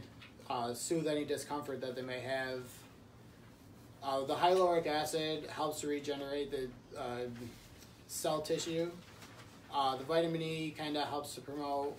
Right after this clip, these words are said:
healing, and then vitamin A helps supplement, uh, the endothelial cells. So they all work in conjunction with that specialized base that, uh, pr-, promote,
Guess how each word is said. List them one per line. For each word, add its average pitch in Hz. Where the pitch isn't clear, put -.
healing, 165
and 151
then 147
vitamin 147
A 147
helps 143
supplement, 143
uh, 123
the 127
endothelial 143
cells. 127
So -
they 160
all 165
work 160
in 139
conjunction 135
with 151
that 143
specialized 135
base 131
that, 127
uh, 123
pr-, 151
promote, 143